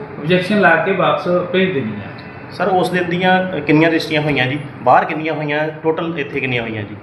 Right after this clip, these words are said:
Speaker 1: ਜਿਸ ਦਿਨ ਅਸੀਂ ਲਾਂਚ ਕੀਤਾ ਸੀ ਉਸ ਦਿਨ ਅਪਾਇੰਟਮੈਂਟਾਂ ਤਾਂ ਪੰਜ ਛੇ ਸੀਗੀਆਂ, ਪਰ ਤਿੰਨ ਅਸੀਂ ਰਜਿਸਟਰੀਆਂ ਕੀਤੀਆਂ ਸੀ, ਇੱਕ ਅੰਦਰ ਹੋਈ ਸੀ, ਦੋ ਬਾਹਰੋਂ ਆਈਆਂ ਸੀ।
Speaker 2: ਠੀਕ ਹੈ ਜੀ। ਇਹਦੇ ਬਾਰੇ ਸਰ ਤੁਸੀਂ ਜਿੱਦਾਂ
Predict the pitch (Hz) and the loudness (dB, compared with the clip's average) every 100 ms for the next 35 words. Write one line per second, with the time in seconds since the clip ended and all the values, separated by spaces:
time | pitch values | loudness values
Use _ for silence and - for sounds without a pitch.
0 | - 175 196 240 240 233 240 208 180 170 | -4 0 2 2 2 2 2 2 2 0
1 | - - 208 208 233 220 190 190 196 208 | -6 0 0 2 0 0 -8 -8 -8 -6
2 | 214 208 180 180 190 185 202 - 170 180 | -6 -4 -4 -4 -6 -2 -2 0 -2 -2
3 | 165 160 185 175 196 220 202 202 - 190 | -4 -4 -6 -4 -6 -4 -2 -2 0 0
4 | 196 190 190 196 165 156 175 156 135 117 | 2 0 -2 -4 -6 -4 -2 -2 -4 -6
5 | 127 139 208 220 - - - 160 160 143 | -8 -4 -4 -6 -14 -14 -6 0 2 2
6 | 120 135 139 175 - 220 160 160 151 - | 0 2 4 2 0 0 4 4 4 2
7 | - 117 107 104 - - - - - - | 0 -4 -6 -6 -8 -10 -12 -12 -12 -12
8 | - - - 113 107 104 - - 165 196 | -14 -12 -6 -4 -2 -4 -6 0 2 4
9 | 175 170 170 185 180 160 165 160 151 151 | 4 2 2 -4 -4 -4 -4 0 2 2